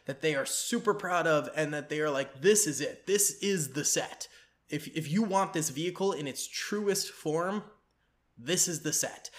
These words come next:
And so I think that's what they're sort of going for with those. Now,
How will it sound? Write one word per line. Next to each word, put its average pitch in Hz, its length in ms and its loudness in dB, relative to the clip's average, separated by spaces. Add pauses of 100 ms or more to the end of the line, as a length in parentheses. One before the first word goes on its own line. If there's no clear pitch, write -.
(160)
And 147 140 -2
so 170 100 2
I 156 100 0
think 208 380 -2
that's 139 280 0
what 131 300 -2 (420)
they're 135 120 -2
sort 151 180 -2
of 123 100 -6
going 131 300 -2
for 139 240 0
with 127 180 -4 (160)
those. 165 480 2 (300)
Now, 135 480 0